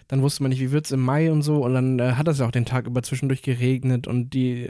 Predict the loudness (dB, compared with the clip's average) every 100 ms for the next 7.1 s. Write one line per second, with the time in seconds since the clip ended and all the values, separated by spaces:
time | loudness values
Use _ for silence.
0 | -6 -6 -4 -4 -2 -2 0 -2 0 -2
1 | -2 -6 -4 -2 -2 -2 -4 -4 -4 -4
2 | -2 -4 -4 -4 -4 -4 -4 -6 -2 -4
3 | -6 -20 -20 -20 -20 _ -2 2 4 6
4 | 4 2 0 0 0 0 0 0 0 0
5 | 0 2 2 2 2 2 -2 -4 -2 0
6 | 0 0 -2 -2 -4 -8 -8 -8 -6 -6